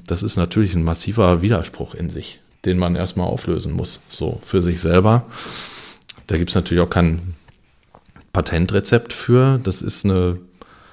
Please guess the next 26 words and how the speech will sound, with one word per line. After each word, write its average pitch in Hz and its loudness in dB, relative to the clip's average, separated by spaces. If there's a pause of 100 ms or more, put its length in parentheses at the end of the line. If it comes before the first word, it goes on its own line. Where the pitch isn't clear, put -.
(280)
das - -2
ist - -2
erstmal, 107 0
muss 107 2
man 107 4
das 104 0
für 101 2
sich 101 2
selber 101 4
versuchen 101 2
zu - 0
integrieren, 107 2
ne? 104 -2
Also 87 -2 (1500)
da 135 -4
geht's 90 2
auch 104 4
um 92 4
Prioritäten, 87 2
ne? 85 -2
Also 85 0
ich - -10 (760)
versuche 101 -2
immer 110 6 (260)
zu - -4
überlegen, 107 6